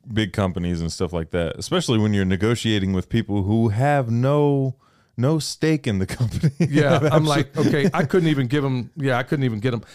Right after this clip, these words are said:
Speaker 1: They're acting
Speaker 2: to
Speaker 1: as if they're losing the money directly. <laughs>
Speaker 2: Right, and then they, the pictures and everything, man, they, they just kinda rip you off, and every time you, it, it's just a real,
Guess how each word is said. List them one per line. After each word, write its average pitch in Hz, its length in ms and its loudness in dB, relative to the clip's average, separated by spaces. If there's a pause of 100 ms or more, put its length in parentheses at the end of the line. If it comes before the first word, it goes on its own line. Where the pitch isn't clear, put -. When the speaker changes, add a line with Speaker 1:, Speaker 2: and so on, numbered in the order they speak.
(200)
Speaker 1:
They're 151 200 2
acting 131 140 0
Speaker 2:
to 131 60 4
Speaker 1:
as 120 220 2
if 98 140 -2
they're 127 320 4
losing 101 480 2
the 92 80 2
money 92 280 0
directly. 87 720 -4
<laughs> 135 60 -2
Speaker 2:
Right, 143 340 4
and 147 160 -2
then 151 200 0
they, 151 140 0
the 143 180 -4
pictures 156 580 0
and 147 120 -2
everything, 139 560 -2
man, 135 200 -2
they, 139 140 0
they 165 220 -4
just 135 180 -4
kinda 131 180 -2
rip 123 240 -2
you 123 160 2
off, 117 220 2
and 117 100 -4
every 127 140 -4
time 123 260 -2
you, 117 140 -10
it, 175 220 -4
it's 190 180 0
just 147 220 -2
a 113 40 -6
real, 110 300 -2